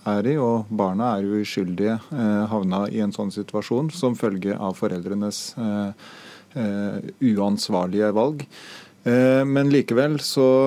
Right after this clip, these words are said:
er det viktig for norske myndigheter å opptre både ryddig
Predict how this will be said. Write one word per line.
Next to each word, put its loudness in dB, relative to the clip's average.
er 0
det 4
viktig 0
for -2
norske -4
myndigheter 2
å 0
opptre -2
både -2
ryddig 0